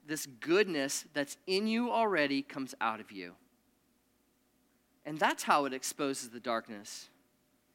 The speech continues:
It naturally moves from the inside to the outside. Your life looks different. If you're married, your marriage looks different. It should, right?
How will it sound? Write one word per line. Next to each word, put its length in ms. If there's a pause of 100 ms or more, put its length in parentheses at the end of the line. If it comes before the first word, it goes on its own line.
(320)
It 200
naturally 680
moves 460
from 200
the 60
inside 840 (340)
to 120
the 200
outside. 580 (300)
Your 340
life 460
looks 420
different. 720 (1700)
If 200
you're 180
married, 640 (220)
your 460
marriage 540
looks 360
different. 680 (800)
It 100
should, 480 (1120)
right? 440